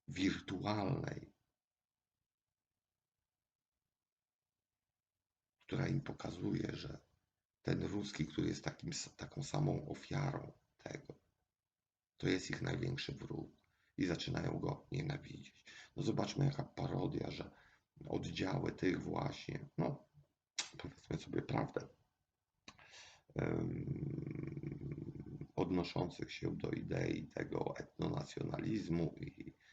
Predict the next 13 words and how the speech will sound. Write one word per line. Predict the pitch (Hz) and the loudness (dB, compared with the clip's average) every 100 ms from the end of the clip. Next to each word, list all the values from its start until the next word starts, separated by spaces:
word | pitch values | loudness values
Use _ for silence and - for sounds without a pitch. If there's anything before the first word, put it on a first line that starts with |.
| - _ | -20 _
em, | - - - - - - - | -6 -4 -2 -4 -8 -12 -12
rasistowskich, | - - - 76 - - - - - - - - - | -10 -6 -4 -2 -4 -2 -2 -2 0 -2 -2 -8 -4
atakują | - - - - 80 - - - _ _ _ _ - | -2 -2 -4 0 2 2 -2 -14 _ _ _ _ -12
swoich | - - - - 50 - - | -10 0 2 2 0 -4 -14
rodaków | - - 95 - - - - - - - _ _ - | -8 -4 -2 0 -2 -2 -6 -8 -16 -20 _ _ -10
i | |
poczu-, | - - - - - - - - - - - _ - | -6 -6 -8 -10 -12 -14 -14 -16 -16 -16 -16 _ -12
mają | 95 95 90 87 | -4 0 0 0
to | - 78 | 0 0
za | - - - - - - - - - | 0 -4 -6 -10 -20 -20 -20 -20 -14
chwałę, | - - - - - - - - _ _ _ _ | -6 -6 -4 -2 -2 -2 -4 -6 _ _ _ _
że | - 80 82 - - - - | -4 0 0 0 -8 -20 -8
ich | - - - | -6 -4 -8